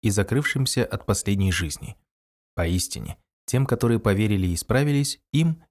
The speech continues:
не уменьшающаяся награда». Спроси: Неужели вы закрыты от того, кто сотворил землю в два дня и устраиваете ему равных?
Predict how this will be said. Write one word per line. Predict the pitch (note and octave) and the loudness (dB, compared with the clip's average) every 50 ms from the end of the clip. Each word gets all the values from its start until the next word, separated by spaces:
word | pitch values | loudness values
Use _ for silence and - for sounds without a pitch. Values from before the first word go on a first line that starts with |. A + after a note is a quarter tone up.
| - | -2
не | - G#2+ A#2 | 0 2 2
уменьшающаяся | B2 B2 A#2+ A2+ G2+ - - A#2+ C3 C3+ C3 - - - A2+ G#2 - - A2 | 4 2 2 2 0 0 0 2 2 2 0 0 0 0 0 0 0 0 0
награда». | G#2 G2 F2 F2 D#2 D2 - - - - _ _ _ _ _ _ _ _ _ _ _ _ | 2 2 0 0 -2 -4 -6 -8 -12 -14 _ _ _ _ _ _ _ _ _ _ _ _
Спроси: | - - - - A#2 A2 - - F2+ - - _ _ _ _ - | -14 -6 -2 0 0 0 0 -2 -6 -8 -12 _ _ _ _ -2
Неужели | A2 A2+ A2+ A#2 A#2+ D#3+ F3 F3+ | 0 2 2 2 2 0 0 0
вы | D#3+ D#3 C3+ | 0 0 0
закрыты | B2 B2 A#2+ - B2+ A2+ - G#2 | 0 0 0 0 -2 0 0 0
от | F#2+ - | -2 0
того, | - G2 F2 E2 G#2+ C#3+ | 0 -2 0 0 0 -2
кто | - - - A#2+ | -2 -2 -2 -2
сотворил | - - G#2 - G#2+ G2+ G#2+ F#2+ F2+ | 0 -2 -2 0 0 2 2 2 0
землю | E2+ F2+ F#2+ G2 F#2+ F#2 F2 | 0 0 2 2 2 2 0
в | E2 | 0
два | E2+ F2 F2+ F2+ E2+ | -2 0 0 0 0
дня | D#2 E2+ F2 A#2 C#3+ D3 - - | 0 0 0 0 0 0 0 0
и | A#2 | 2
устраиваете | A#2 G#2+ - - - D3+ E3+ E3 D#3 D#3 D3 C#3+ - C3+ | 2 2 0 -2 -2 0 0 2 0 0 0 0 0 0
ему | C3 C3 C3 B2 | 2 2 2 2
равных? | A2 G2+ F2+ E2 - - - - - - | 2 2 2 0 -2 -8 -12 -12 -14 -18